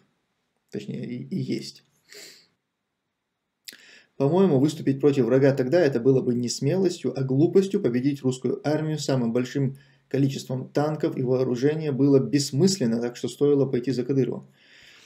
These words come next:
Ну так, э, в свое время мы выступили, и эту армию с, э, с самым большим количеством танков мы ее победили,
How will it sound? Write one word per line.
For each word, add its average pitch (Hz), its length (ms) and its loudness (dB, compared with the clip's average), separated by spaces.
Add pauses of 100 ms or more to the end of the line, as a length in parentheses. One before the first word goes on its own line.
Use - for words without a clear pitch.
Ну 151 80 -6
так, 156 240 0
э, 147 60 8
в 135 60 4
свое 143 220 8
время 139 240 10
мы 123 180 4
выступили, 139 580 4
и 120 160 2
эту - 260 0
армию 143 500 4
с, - 160 -8
э, 120 320 0 (680)
с - 540 -10
самым 131 520 -4
большим 123 300 -4
количеством 123 440 -6
танков 135 480 -2
мы 120 180 -6
ее 120 580 -2 (540)
победили, 127 840 2